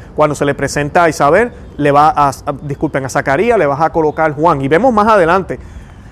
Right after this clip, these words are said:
todos saben el problema que sucede cuando Juan nace,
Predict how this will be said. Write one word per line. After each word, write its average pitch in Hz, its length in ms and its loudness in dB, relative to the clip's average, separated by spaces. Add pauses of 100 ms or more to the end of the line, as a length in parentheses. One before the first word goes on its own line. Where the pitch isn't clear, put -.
(260)
todos 170 180 4
saben 196 240 4
el 180 80 0
problema 160 440 -2
que 180 80 -4
sucede 170 340 -4
cuando 147 260 -4
Juan 156 280 -4
nace, 190 440 -2